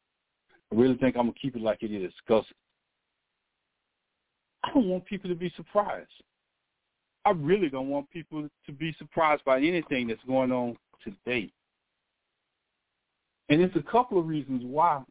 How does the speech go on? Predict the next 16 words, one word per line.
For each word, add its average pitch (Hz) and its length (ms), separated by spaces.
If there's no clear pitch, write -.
in 151 120
particular, 147 600
I 135 80
really 147 320
don't 135 220
want 139 220
people 143 240
to 135 60
be 151 160
surprised. 143 640
Because 151 340
I - 160
think 190 200
that 139 140
our 127 240
expectations, 139 1000